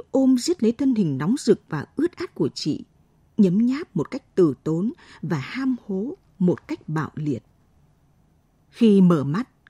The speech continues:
căn phòng đã không còn màu hồng, ánh nắng chiếu qua lớp cửa sổ che rideau xanh, cho phòng ngủ màu xanh dịu. Chị giật mình, cơ thể lõa lồ,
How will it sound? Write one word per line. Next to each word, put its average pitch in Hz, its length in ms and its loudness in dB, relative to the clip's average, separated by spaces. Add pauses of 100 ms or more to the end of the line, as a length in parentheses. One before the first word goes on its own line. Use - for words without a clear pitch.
căn 214 160 4
phòng 151 300 -2
đã 151 220 -4
không 208 260 2
còn 160 240 -2
màu 151 120 -2
hồng, 139 340 -4 (360)
ánh 202 180 2
nắng 180 300 2
chiếu 196 320 2
qua 202 240 -4
lớp 214 360 -2
cửa 170 220 2
sổ 139 420 -4 (100)
che 196 220 -4
rideau 190 300 0
xanh, 214 360 -2 (420)
cho 214 260 0
phòng 175 180 -4
ngủ 151 280 -2
màu 156 280 -2
xanh 220 280 -4
dịu. 156 240 -4 (1080)
Chị - 160 -2
giật 190 260 -2
mình, 170 420 2 (140)
cơ 285 200 0
thể 170 160 -2
lõa 160 380 -6
lồ, 160 340 0